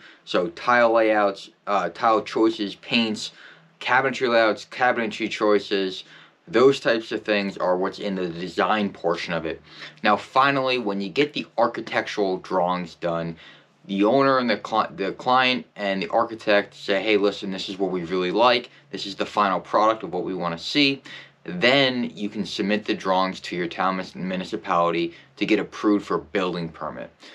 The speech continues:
Now, most projects are going to need a building permit. The projects that don't need building permits is when you're not changing any plumbing, you're not changing locations of electrical, and you're not changing any weight-bearing walls.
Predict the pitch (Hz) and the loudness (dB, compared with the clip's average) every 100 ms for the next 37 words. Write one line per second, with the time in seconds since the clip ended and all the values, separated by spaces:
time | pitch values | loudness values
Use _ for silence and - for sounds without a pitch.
0 | - - 104 98 110 170 - - - 120 | -18 -2 0 2 4 4 2 -8 -4 2
1 | 110 117 95 85 - 85 85 82 95 98 | 4 4 0 -6 -6 -8 -8 -4 -2 -2
2 | 92 - 85 82 85 117 143 120 82 82 | -6 -8 -10 -10 -4 0 2 0 -6 -8
3 | 73 71 - - - 82 135 127 143 147 | -8 -10 -16 -20 -20 -4 2 2 2 -2
4 | 127 85 73 120 135 123 90 95 95 87 | -4 -4 0 0 0 -2 -2 -2 -2 -6
5 | - 85 85 85 92 85 92 92 87 104 | -2 -2 -2 -4 -4 -2 -2 -2 0 2
6 | 120 - 127 123 127 123 120 92 87 90 | 0 -4 -6 -4 -4 -4 -4 -2 -2 -4
7 | 92 - - - 101 110 - 113 107 107 | -8 -16 -16 -4 0 0 0 -2 -2 0
8 | 95 - 101 101 98 90 85 85 85 - | -2 2 2 2 -4 -4 -2 0 0 -4
9 | 90 87 - - - - 95 101 110 - | -2 -2 -2 -18 -18 -8 -2 0 0 0
10 | 117 104 101 92 92 87 85 82 - 78 | -4 0 0 0 -2 0 -2 -2 -6 0
11 | 101 107 - - | 2 4 2 -8